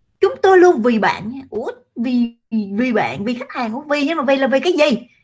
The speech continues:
Nghe nó cũng không có phải là nó cụ thể ra. Ờ, nhưng mà sao? Nghe nó cũng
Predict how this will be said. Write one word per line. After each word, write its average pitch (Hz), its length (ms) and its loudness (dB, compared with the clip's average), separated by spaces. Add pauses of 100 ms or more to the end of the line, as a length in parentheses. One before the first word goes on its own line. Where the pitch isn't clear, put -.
(440)
Nghe 339 500 -2
nó 466 180 -8
cũng 247 200 0
không 349 220 -2
có 440 200 2
phải - 200 -2
là 302 120 0
nó 240 200 -6
cụ - 200 2
thể 240 240 -2
ra. 330 220 2 (360)
Ờ, 269 260 -4 (160)
nhưng 320 200 -6
mà 269 220 -4
sao? 285 200 -4 (340)
Nghe 311 440 -4
nó 349 160 -2
cũng 392 220 -2